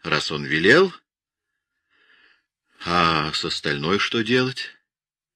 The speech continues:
Я имею в виду этот сорт.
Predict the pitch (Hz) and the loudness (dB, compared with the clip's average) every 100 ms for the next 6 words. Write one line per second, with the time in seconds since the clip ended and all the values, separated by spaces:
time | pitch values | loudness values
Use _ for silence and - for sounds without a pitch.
0 | _ _ _ _ _ 73 85 87 98 104 | _ _ _ _ _ 0 4 6 6 6
1 | 101 92 98 101 101 104 95 95 - 90 | 6 4 2 2 2 2 0 -4 -6 -2
2 | 87 - - | -2 -4 -12